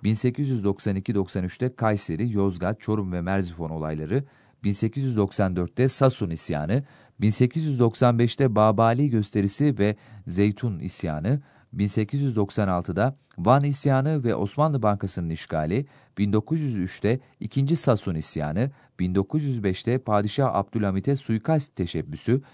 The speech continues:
bin dokuz yüz dokuzda Adana isyanı takip etmiştir. Bütün bu isyan ve olaylar Ermeni komitelerince Ermenilerin Türklerce katledilmesi olarak tanıtılmış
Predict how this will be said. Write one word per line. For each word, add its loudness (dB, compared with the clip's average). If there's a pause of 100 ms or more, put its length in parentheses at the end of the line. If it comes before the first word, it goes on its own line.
(240)
bin 2
dokuz 2
yüz -2
dokuzda 2
Adana 2
isyanı -2
takip -2
etmiştir. -8 (560)
Bütün 0
bu 0
isyan 0
ve 0
olaylar 2 (440)
Ermeni 2
komitelerince 0 (160)
Ermenilerin 2 (300)
Türklerce 2 (120)
katledilmesi 0
olarak -2
tanıtılmış -4